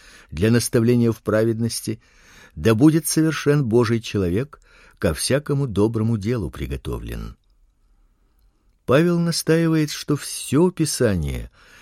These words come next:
независимо от литературного жанра его книг, приготавливает христиан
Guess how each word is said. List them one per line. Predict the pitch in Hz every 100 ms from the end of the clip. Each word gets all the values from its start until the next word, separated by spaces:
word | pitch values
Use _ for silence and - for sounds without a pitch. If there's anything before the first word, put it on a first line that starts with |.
| -
независимо | 90 127 127 139 156 - 151 139
от | 131 127 120
литературного | 120 123 117 120 139 139 127
жанра | 107 113 123 120
его | 113 107
книг, | 101 95 107 113 - _ _ _ _ _ -
приготавливает | 110 101 92 120 143 143 139 131 -
христиан | 117 110 - 104 107 104